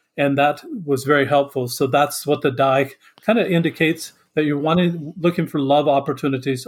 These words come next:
all day long in that genre. The book is, is suggestions. Obviously, it covers the five love languages, but there are other roles of love. So I talk about the role of touch, the role of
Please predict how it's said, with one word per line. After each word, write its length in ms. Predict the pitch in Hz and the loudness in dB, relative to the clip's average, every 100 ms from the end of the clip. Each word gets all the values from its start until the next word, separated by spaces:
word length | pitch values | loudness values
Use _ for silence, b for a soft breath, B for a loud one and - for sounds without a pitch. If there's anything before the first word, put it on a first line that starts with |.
| - | -2
all 220 | 135 127 | 0 2
day 160 | 131 | 0
long 400 | 127 131 131 135 - | 0 0 0 -2 -2
in 220 | 151 139 | 0 2
that 200 | 135 135 | 0 0
genre. 500 | 127 131 120 120 123 b b b b b _ | 0 0 0 -4 -10 b b b b b _
The 120 | 139 | -2
book 400 | 127 190 247 240 - - _ _ | 2 2 2 0 -10 -20 _ _
is, 420 | 254 143 139 127 - _ _ _ - | -4 0 0 -2 -12 _ _ _ -6
is 300 | 175 143 123 - - | -2 -2 -2 -8 -10
suggestions. 760 | - 156 120 156 165 185 185 | -2 -2 2 2 2 0 0
Obviously, 520 | 175 147 151 160 170 | 0 0 0 -2 -2
it 100 | 160 | -2
covers 300 | - 165 165 | 0 0 0
the 120 | 123 139 | -2 -2
five 320 | 175 185 147 | 2 2 4
love 240 | 143 127 | 2 2
languages, 540 | 135 135 131 131 139 135 | 2 0 0 0 -2 -2
but 180 | 175 | -2
there 140 | 180 185 | 0 0
are 180 | 185 269 | 0 -2
other 200 | 277 202 | 0 0
roles 500 | 151 156 160 160 - | 2 4 4 0 -2
of 180 | 147 | -4
love. 400 | 139 151 127 123 b b b | 2 2 2 -2 b b b
So 160 | - | 0
I 200 | 175 160 208 - | 2 0 -4 -10
talk 260 | - 208 208 | -2 0 2
about 180 | 185 | 0
the 100 | 180 | 2
role 220 | 147 156 147 | 2 2 2
of 120 | 131 | 0
touch, 420 | 160 123 - - | -2 -4 -6 -4
the 100 | 139 | 0
role 300 | 143 151 147 | 2 2 2
of 200 | 139 127 | 0 -4